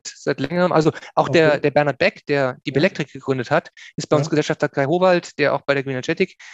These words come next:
Speaker 1: äh,
Speaker 2: Mhm.
Speaker 1: investiert, äh, war,
Speaker 2: Ja.
Speaker 1: ist Gesellschafter.
Speaker 2: Mhm.
Speaker 1: Und der Christoph, den hat das direkt überzeugt. Ähm, als wir, äh, in zwei neunzehn gesprochen haben, hat er gesagt, "Super Idee",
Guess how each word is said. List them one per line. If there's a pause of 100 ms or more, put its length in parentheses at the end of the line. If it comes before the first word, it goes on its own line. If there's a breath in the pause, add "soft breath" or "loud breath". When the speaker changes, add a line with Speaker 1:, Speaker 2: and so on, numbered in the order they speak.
(200 loud breath)
Speaker 1:
äh,
Speaker 2:
Mhm.
Speaker 1:
investiert, (100)
äh,
war,
Speaker 2:
Ja.
Speaker 1:
ist
Gesellschafter.
Speaker 2:
Mhm. (320 loud breath)
Speaker 1:
Und
der
Christoph,
den
hat
das
direkt
überzeugt. (460)
Ähm, (220)
als
wir,
äh,
in
zwei
neunzehn
gesprochen
haben,
hat
er
gesagt,
"Super
Idee",